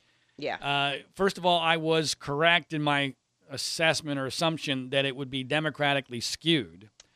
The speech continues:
Speaker 1: That is
Speaker 2: Uh,
Speaker 1: shocking to me.
Speaker 2: Well, it's not done on purpose. It's for whatever reason, and, and I don't know what the explanation for this is, but it's a, it's a poll of debate watchers. And for some reason, C N N is picking up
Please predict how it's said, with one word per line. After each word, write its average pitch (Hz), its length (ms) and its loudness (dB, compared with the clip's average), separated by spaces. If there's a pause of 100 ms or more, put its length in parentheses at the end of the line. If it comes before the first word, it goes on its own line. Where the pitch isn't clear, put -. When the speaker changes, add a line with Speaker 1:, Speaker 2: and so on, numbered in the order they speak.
(120)
Speaker 1:
That 220 180 4
is 196 160 0
Speaker 2:
Uh, - 20 4
Speaker 1:
shocking 269 880 6
to - 140 -2
me. 165 600 -4
Speaker 2:
Well, 208 260 2 (200)
it's - 220 -12
not 226 220 2
done 196 180 4
on 156 160 2
purpose. 170 520 -2
It's 139 140 -4
for 165 140 2
whatever 196 400 6
reason, 143 960 0 (420)
and, 135 220 -10
and 131 100 -2
I 139 120 4
don't 175 180 -2
know 175 140 2
what 160 220 2
the 156 100 0
explanation 151 580 -2
for 123 100 -6
this 117 240 -10
is, 113 220 -8
but 139 240 0
it's 165 180 -2
a, 147 80 -4 (140)
it's 156 160 -6
a 156 60 2
poll 220 500 4
of 151 180 -2
debate 156 480 2
watchers. 135 920 2 (320)
And 151 160 0
for 151 140 -2
some 214 460 2
reason, 190 560 0
C 180 260 -2
N 185 100 2
N 170 160 4
is 156 100 -2
picking 165 420 -8
up 151 220 2